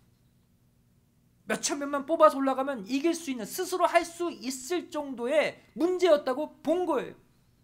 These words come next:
하지만 왜 패배했습니까? 하나님이 막으셨기 때문이에요. 아무리 내 스스로 해결할 수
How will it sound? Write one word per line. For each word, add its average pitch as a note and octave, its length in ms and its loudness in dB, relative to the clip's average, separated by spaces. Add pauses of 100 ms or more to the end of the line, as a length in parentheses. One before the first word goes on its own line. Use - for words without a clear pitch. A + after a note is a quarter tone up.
(2500)
하지만 D#4 400 -2
왜 C#4 100 -2
패배했습니까? G#3 840 -6 (1900)
하나님이 E4 560 4
막으셨기 G3+ 480 -2
때문이에요. E3+ 420 -16 (2250)
아무리 A#3 840 4
내 A#3 160 6
스스로 A#3 560 -2 (100)
해결할 B3+ 340 2
수 A#3+ 420 -10